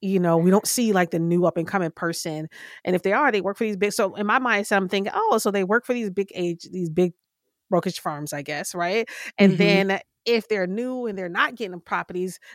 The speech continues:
Speaker 1: they will probably throw some clients their way. It's kinda like how it is on T V, but I don't
Speaker 2: Mm-hmm.
Speaker 1: know if it's really like that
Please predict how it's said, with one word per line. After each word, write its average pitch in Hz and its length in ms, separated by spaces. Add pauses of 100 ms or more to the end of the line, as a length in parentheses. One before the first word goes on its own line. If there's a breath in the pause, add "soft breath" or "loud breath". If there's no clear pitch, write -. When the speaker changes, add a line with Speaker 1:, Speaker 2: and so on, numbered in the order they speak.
(100)
Speaker 1:
they 208 120
will 214 100
probably 185 340
throw 170 300
some 175 260
clients 165 460
their 160 180
way. 160 460
It's - 140
kinda 294 220
like 226 180
how 190 160
it 190 60
is 170 120
on 170 100
T 202 240
V, 254 200
but 180 260
I - 80
don't 214 80
Speaker 2:
Mm-hmm. 180 280
Speaker 1:
know 415 60
if 370 80
it's 359 120
really 285 200
like 233 300
that 165 300